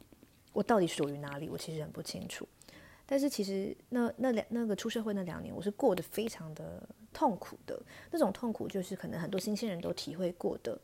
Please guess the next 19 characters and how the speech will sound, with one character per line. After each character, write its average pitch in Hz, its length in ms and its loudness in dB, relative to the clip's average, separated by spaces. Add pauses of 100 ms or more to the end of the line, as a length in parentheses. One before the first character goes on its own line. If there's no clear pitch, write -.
(280)
所 - 180 0
谓 180 100 2
的 170 240 -4 (380)
撞 185 260 4
墙 - 300 -6
期。 - 340 -6 (120)
那， 208 80 2
那 202 100 4
时 185 80 0
候 175 80 2
我 - 80 -2
就 165 60 -2
是 170 100 -4
一 - 20 -2
个 175 100 -4
大 240 240 -4
撞 175 200 -2
墙 156 240 -4
期。 147 160 -6